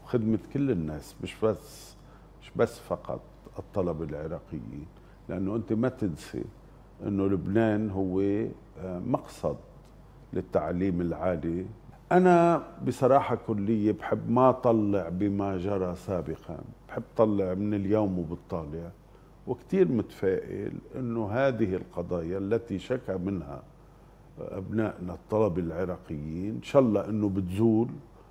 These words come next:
لأنه نحن في عنا تصميم وقرار وإرادة بأنه نحفظ له حقه وياخد خدمته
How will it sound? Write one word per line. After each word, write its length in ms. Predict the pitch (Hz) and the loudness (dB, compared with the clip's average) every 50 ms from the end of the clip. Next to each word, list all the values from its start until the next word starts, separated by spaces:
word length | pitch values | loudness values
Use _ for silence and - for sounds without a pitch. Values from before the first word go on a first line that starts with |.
| - - - - | -20 -20 -10 0
لأنه 460 | 110 127 127 131 135 123 120 123 123 | 2 4 4 4 4 2 2 2 0
نحن 320 | 120 120 - - 107 104 104 | 0 -2 -2 -2 -2 -2 -2
في 240 | - - - 101 | -2 -2 -2 -2
عنا 280 | 85 87 101 101 95 95 | 0 0 -2 -2 -2 -2
تصميم 1120 | 95 - 120 113 - - - - 120 123 123 120 113 113 113 117 117 107 95 92 82 73 - - - | 0 0 0 0 0 -4 -4 -2 0 2 4 4 4 4 2 2 -2 -4 -6 -6 -8 -8 -10 -6 0
وقرار 600 | 110 113 110 107 107 110 107 104 107 107 104 107 | 2 2 4 4 4 4 4 4 2 0 0 -2
وإرادة 840 | 104 92 78 107 120 123 127 127 123 117 104 98 110 110 110 113 117 117 - - - - - - - - - | -4 -2 0 0 4 6 6 6 6 4 4 2 0 0 0 0 -4 -6 -10 -18 -20 -20 -20 -20 -12 -2 2
بأنه 300 | 110 117 113 107 107 107 | 2 4 4 4 2 0
نحفظ 460 | 101 - - - 139 147 135 113 117 | 0 -2 0 4 4 4 4 6 4
له 100 | 117 - | 4 4
حقه 380 | - - - 95 - - - | 4 0 -6 -8 -8 -6 -4
وياخد 540 | 110 107 104 101 123 135 - - - 98 90 | -2 0 4 6 6 6 6 4 0 -2 -2
خدمته 760 | - - 120 117 110 113 107 101 90 - - 107 107 107 107 | -4 -4 -2 0 0 0 0 -2 -4 -2 -2 0 2 0 0